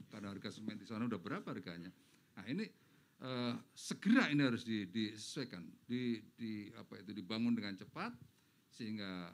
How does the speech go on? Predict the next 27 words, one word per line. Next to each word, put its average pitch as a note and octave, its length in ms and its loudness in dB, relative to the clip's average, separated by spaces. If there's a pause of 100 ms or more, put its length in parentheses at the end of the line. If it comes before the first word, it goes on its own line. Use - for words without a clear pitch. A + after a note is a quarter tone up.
apa F#2+ 320 -12
itu, F#2+ 240 -12
kecenderungan D#3 640 4
untuk A#2+ 480 4
melakukan, A2+ 640 -4 (640)
apa G2 280 -16
itu, F#2+ 360 -14
ngambil G#3 400 0
sesuatu G2+ 480 -8 (160)
itu C3 160 -14 (960)
di-, F#2 160 -16 (160)
dibatasi G#2 680 -8 (200)
gitu - 160 -20
ya. - 60 -20 (920)
Satu F#3+ 320 -4
kan A#3+ 160 -2 (160)
niat B2+ 320 6
dulu A2 240 2
nih. F#2+ 200 0 (1080)
Kalau C3 220 -10
seseorang D3 420 2
udah C#3 160 6
punya C#3 240 8
niat, D#3+ 400 8 (320)
udah C3 320 2 (520)
ada, A2 440 0
ada G#2+ 360 0